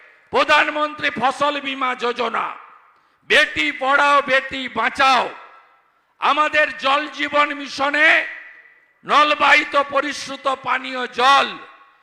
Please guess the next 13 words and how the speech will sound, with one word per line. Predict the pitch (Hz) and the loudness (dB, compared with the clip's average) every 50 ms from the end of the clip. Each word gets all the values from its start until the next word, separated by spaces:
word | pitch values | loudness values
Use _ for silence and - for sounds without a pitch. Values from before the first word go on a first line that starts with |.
| _ _ _ _ _ 170 | _ _ _ _ _ 0
এবং | 208 262 262 302 302 302 302 277 247 220 170 123 - - - _ _ _ _ - 175 226 | 0 0 2 4 4 4 4 2 0 -6 -18 -20 -20 -20 -20 _ _ _ _ -4 0 0
আয়ুষ্মান | 269 294 302 285 - - - 262 269 269 262 262 262 254 254 226 190 170 | 0 0 -2 -6 -10 -14 -16 -12 -8 -4 -2 -2 -2 -4 -6 -12 -10 -4
ভারত | 175 214 254 254 254 262 - 269 - - - - - _ _ _ _ _ _ - | -4 -2 0 2 2 2 2 0 -4 -10 -20 -20 -20 _ _ _ _ _ _ 0
চালু | 214 226 240 233 247 247 - - | 0 0 2 0 -4 -8 -4 -4
করতে | 233 233 220 220 - 240 214 202 180 | -4 -4 -4 -6 -8 -8 -8 -2 0
দেয়নি | 202 202 202 208 214 208 208 202 202 202 | 2 2 4 2 2 0 -2 0 0 0
এই | 202 190 - | -2 -4 -10
ঠগি | - - 208 220 196 202 220 208 202 - | -6 -4 -4 -4 -4 -4 -6 -6 -6 -10
পিসি। | 175 190 175 - - - 147 127 110 92 _ _ _ _ _ _ _ _ _ _ _ _ _ _ _ _ _ _ _ _ _ _ _ _ - | -14 -16 -14 -14 -16 -14 -14 -16 -16 -18 _ _ _ _ _ _ _ _ _ _ _ _ _ _ _ _ _ _ _ _ _ _ _ _ 2
আপনারা | 165 233 277 269 311 320 320 320 311 302 262 247 | 2 2 2 2 2 0 2 2 2 0 2 2
জানেন | 277 302 320 339 339 339 320 294 262 - - - - - _ _ _ _ _ _ _ _ _ | 2 2 4 4 4 4 2 0 -6 -12 -18 -20 -20 -20 _ _ _ _ _ _ _ _ _
স্বাস্থ্যসাথীর | - - 262 311 311 - - - - 311 294 - 302 320 311 - 311 311 302 285 - | -2 2 4 4 4 2 -4 -2 -2 -2 0 2 0 0 0 0 -2 -2 -2 -4 -8
ভুয়া | 190 214 269 294 302 294 | -8 -4 0 2 4 4